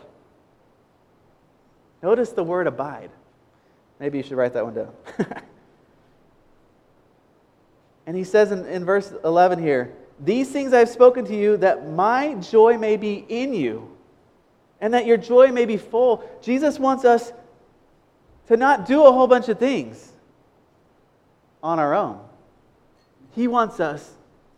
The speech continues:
to abide in him. Now, some, some might wonder, "What do you, what do you mean abide?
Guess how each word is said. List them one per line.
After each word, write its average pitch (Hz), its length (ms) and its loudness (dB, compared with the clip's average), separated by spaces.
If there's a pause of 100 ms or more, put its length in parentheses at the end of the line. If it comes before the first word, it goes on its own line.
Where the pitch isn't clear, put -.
(400)
to 160 180 -6
abide 147 800 -10 (360)
in 127 140 -16
him. 127 320 -12 (2250)
Now, 208 80 -6
some, 220 380 -6
some 226 240 -2
might 208 180 0
wonder, 190 220 -2
"What 220 140 0
do 269 80 -8
you, 135 60 -12
what 233 100 -10
do 277 40 -8
you 285 80 -8
mean 254 120 -4
abide? 143 520 -10